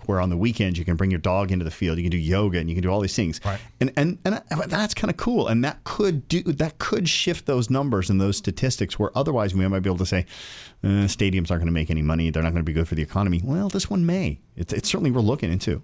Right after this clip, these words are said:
Speaker 1: Yeah.
Speaker 2: Yeah, typically in other cities that, that have had success with it, one being Washington, D C,
Speaker 1: Mm-hmm.
Speaker 2: you know, they, they typically give the rights for development to the owner, you know, s-, and the, and the, and the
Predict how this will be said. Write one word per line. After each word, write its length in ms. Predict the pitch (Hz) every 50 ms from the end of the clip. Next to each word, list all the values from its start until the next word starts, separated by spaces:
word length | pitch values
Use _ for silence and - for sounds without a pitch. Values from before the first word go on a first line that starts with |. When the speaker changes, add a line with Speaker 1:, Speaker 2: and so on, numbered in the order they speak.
| - _ -
Speaker 1:
Yeah. 100 | 113 120
Speaker 2:
Yeah, 180 | 160 165 139 131
typically 440 | - 190 185 175 165 - 147 131 120
in 80 | 117
other 240 | 123 120 113 117 113
cities 440 | - - - 123 117 120 117 110 101
that, 260 | - 104 104 - - -
that 120 | 120 107
have 200 | 104 101 - - - -
had 260 | - - 120 101 92
success 540 | - - - - - - 113 104 104 - -
with 140 | 113 107 104
it, 120 | 104 -
one 260 | 107 110 110 113 113
being 260 | 104 107 104 104 101 101
Washington, 420 | 101 98 95 - - 110 98 95
D 140 | 92 95 92
C, 360 | - - 113 107 101 95 - -
Speaker 1:
Mm-hmm. 180 | - 92 98 143 - - - _ -
Speaker 2:
you 60 | 113
know, 80 | 101 95
they, 260 | 95 110 107 110 - - 123
they 120 | 113 104
typically 500 | 101 - 143 127 127 113 - 110 101 98
give 240 | 92 92 110 104 95
the 100 | 92 95
rights 380 | 90 90 95 95 98 95 - -
for 160 | - - 95
development 640 | 90 92 92 87 92 95 98 98 - 92 92 85 - -
to 220 | - - 107 104
the 140 | 92 95 90 90
owner, 380 | 92 92 90 76 65 60 - _ _ - - - _ _ _ _ _
you 60 | 107
know, 120 | 92 92 87
s-, 140 | 87 - -
and 180 | 104 101 98
the, 40 | 98
and 200 | 90 92 101 101
the, 100 | 95 92 -
and 200 | 104 101 98 92
the 180 | 95 92 92